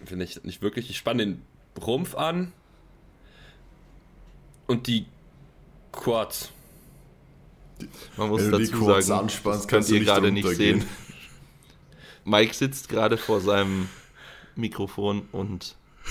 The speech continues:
Speaker 2: macht Valsalva-Manöver.
Speaker 3: <laughs>
Speaker 1: Ich hatte gerade Angst, pupsen zu müssen, während ich es mache. <laughs>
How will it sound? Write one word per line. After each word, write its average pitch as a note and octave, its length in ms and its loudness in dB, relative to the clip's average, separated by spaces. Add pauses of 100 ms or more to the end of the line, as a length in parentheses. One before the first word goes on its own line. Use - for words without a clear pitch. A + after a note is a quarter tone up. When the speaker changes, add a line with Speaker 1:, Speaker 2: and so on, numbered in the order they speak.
(140)
Speaker 2:
macht F#2+ 220 -8
Valsalva-Manöver. G2 1900 -2
Speaker 3:
<laughs> - 40 -10 (600)
Speaker 1:
Ich - 60 -12
hatte G#2 160 -2
gerade G2+ 180 -2
Angst, G#3+ 380 -4
pupsen - 300 -2
zu - 140 -6
müssen, F#2 300 -2
während F2 240 -4
ich F#2+ 80 -12
es - 220 -8
mache. E3 540 -2 (1900)
<laughs> G#3+ 60 -4